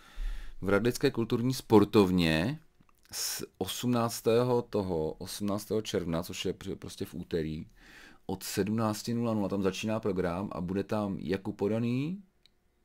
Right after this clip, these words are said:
Mikuláš Tuček a Jakub Voráček, takže přátelé, jestli si tam chcete to, netuším, jak, jak je to s lístkama vůbec toto, podívám se na to ještě, hodím vám to do odkazu, ale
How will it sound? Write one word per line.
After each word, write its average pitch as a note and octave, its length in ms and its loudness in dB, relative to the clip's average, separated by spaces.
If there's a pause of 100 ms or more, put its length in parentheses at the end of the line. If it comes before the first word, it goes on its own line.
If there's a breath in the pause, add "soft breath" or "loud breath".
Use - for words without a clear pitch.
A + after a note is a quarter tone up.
Mikuláš G2 380 0
Tuček C3 460 -6 (580)
a - 20 -2
Jakub C3 260 0
Voráček, C3 520 0
takže F2+ 180 -6
přátelé, G#2 600 -4
jestli F2 220 -10
si - 100 -16
tam G#2+ 120 -6
chcete G#2 280 -6
to, F#2+ 180 -2
netuším, A#2+ 400 -2
jak, G#2 320 0
jak G#2 140 -2
je A#2 60 -4
to G#2+ 60 -4
s - 80 -10
lístkama G#2+ 400 2
vůbec G#2 320 2
toto, G2 300 0 (140)
podívám F2+ 280 -2
se - 120 -6
na F2+ 60 -2
to F2+ 100 -2
ještě, F2+ 200 -4
hodím F#2 220 -4
vám F#2 120 -2
to F#2 180 -4 (440 loud breath)
do F#2 120 -2
odkazu, F#2+ 480 -2
ale F2+ 640 -2